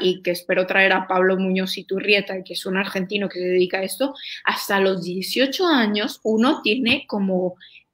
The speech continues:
eh, ya hecho su totalmente, bueno, la personalidad desde hasta los ocho años, pero para elegir ya que pasaste como por, y, esta edad de la pubertad, que a veces no sabes ni qué,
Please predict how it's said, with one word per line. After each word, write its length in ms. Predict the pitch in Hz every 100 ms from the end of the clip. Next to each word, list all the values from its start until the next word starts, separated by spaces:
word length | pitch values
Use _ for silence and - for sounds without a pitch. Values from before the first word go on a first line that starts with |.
| _ _ _ _ -
eh, 680 | 220 202 202 190 185 180 - -
ya 480 | 202 208 226 269 - - - _
hecho 400 | - 208 214 262
su 460 | 247 220 202 196 190
totalmente, 720 | - 190 196 214 220 233 233 180
bueno, 200 | 180 170
la 80 | 226
personalidad 640 | 185 185 190 180 196 269
desde 280 | 202 185 185
hasta 320 | 175 185 -
los 200 | 180 175
ocho 220 | 196 - 190
años, 320 | 185 185 -
pero 260 | 208 202 196 - - - _ _ _ _ _ _ -
para 220 | 214 208
elegir 640 | 214 214 - 240 196 - _ _ _ _ _ _
ya 180 | - 226
que 120 | 226
pasaste 560 | 277 240 247 226 - 247
como 280 | 220 202 190
por, 600 | 196 190 196 190 185 185 - - -
y, 960 | 208 202 196 185 185 190 185 185 180 -
esta 300 | 196 196 - 196
edad 220 | 190 190
de 120 | 190
la 160 | 185 180
pubertad, 640 | 180 180 180 226 240 226
que 80 | 190
a 40 |
veces 260 | 180 190 185
no 120 | 190
sabes 340 | 196 190 185 185
ni 160 | 175
qué, 480 | - 269 254 254 247